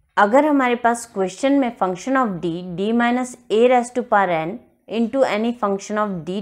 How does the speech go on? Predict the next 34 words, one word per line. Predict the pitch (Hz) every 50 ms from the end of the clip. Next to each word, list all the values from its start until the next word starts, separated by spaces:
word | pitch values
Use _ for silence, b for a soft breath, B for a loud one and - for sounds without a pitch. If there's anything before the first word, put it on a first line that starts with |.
| 208 240
type | 226 226 220 226 -
का | 233 226
दिया | 202 214 214 214
हुआ | 214 214 208 208 208
हो, | 214 208 220 254 302 b b b b b b b b -
तो | 214 202
उस | - 208 285 277 -
कंडीशन | 302 262 254 247 262 254 - 269 240
में | 240 240 240 233
अगर | - - 208 202 220 226 214 - - 202
e | 220 208
to | - 254 247 220
the | 262 233 254
power | 233 220 220 220 220 214 208
ax | 202 196 196 - - -
फॉर्म | 202 190 180 175
में | 175 180 190 262 302 b b b b b b -
d | 180 175 208 247 240 269
के | 302 285
प्लेस | 294 254 247 247 247 247 -
पर | 254 240 254
हम | 262 254 247 254 254 - - -
a | 202 233 247 240
पुट | 247 240 - -
करेंगे | - 214 185 175 175 180 180 202
तो | 202 269
a | 254 262 - - 202 214 233 240 240
minus | 226 220 214 220 220 214 220 -
a | 208 208 247 294 - - _ _ _ _ _ -
n | 254 277 302 302 285
टाइम्स | 285 220 185 180 175 185 175 - - - _ _ _ _ _ _ _ _
ज़ीरो | 165 180 214 220 214 220 214
हो | 208 196 175
जाएगा। | 151 165 151 156 156 143 - -